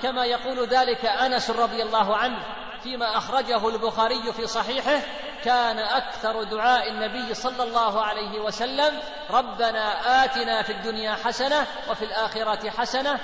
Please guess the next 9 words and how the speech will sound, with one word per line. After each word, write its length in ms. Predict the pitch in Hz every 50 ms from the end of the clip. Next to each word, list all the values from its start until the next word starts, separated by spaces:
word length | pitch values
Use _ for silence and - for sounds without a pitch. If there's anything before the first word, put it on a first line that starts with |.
| - - -
وقنا 380 | 214 240 - - 208 208 202 196
عذاب 360 | 175 190 190 - 180 180 175
النار". 380 | 180 180 175 180 175 170 160 143 139 - - - - - - - - - - - - - - -
ويقول 460 | 180 220 226 233 226 - 285 277 262
أبو 300 | 262 240 233 233 214 233
هريرة 440 | 214 196 220 240 262 254 247 240 214 220
رضي 280 | 226 220 208 202 214 214
الله 340 | 202 208 208 196 180 196
عنه 300 | 196 214 233 214 185 151